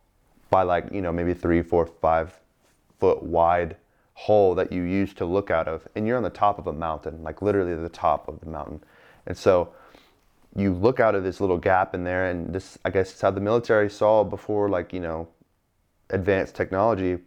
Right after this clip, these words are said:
if there were any enemies coming. And they're everywhere. They were, like, all over these cliffs, all around the mountain. I mean, around the island. Yeah. It was awesome. It's one of the trips where you have to tell the person that you're talking to, like,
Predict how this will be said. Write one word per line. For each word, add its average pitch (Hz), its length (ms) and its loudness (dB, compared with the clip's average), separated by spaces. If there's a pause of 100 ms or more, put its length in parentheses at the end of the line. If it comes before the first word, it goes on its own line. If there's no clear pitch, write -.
(140)
if 98 140 -8
there 92 120 0
were 87 80 2
any 92 240 -2
enemies 90 640 -4 (100)
coming. 82 380 -4 (640)
And 90 420 4
they're 117 140 6
everywhere. 85 680 0
They - 80 -2
were, 101 100 4
like, 92 200 2
all 95 260 4
over 90 200 -2
these 82 180 -8
cliffs, 87 320 -2
all 85 580 2 (200)
around 90 260 -2
the 82 60 -8
mountain. 76 420 -6 (320)
I 92 60 -6
mean, 85 240 -6 (1300)
around 92 200 2
the 78 60 2
island. 80 300 0 (240)
Yeah. - 200 4 (920)
It 104 100 4
was 98 120 4
awesome. 78 340 0 (1000)
It's 127 180 2
one 170 120 6
of 175 40 4
the 151 60 2
trips 123 360 0
where 104 100 2
you 98 100 0
have 98 180 2
to 95 80 -6
tell 92 240 2
the 90 140 -2
person 92 540 0
that 85 120 0
you're 85 120 0
talking 82 260 0
to, 85 180 0
like, 80 200 -2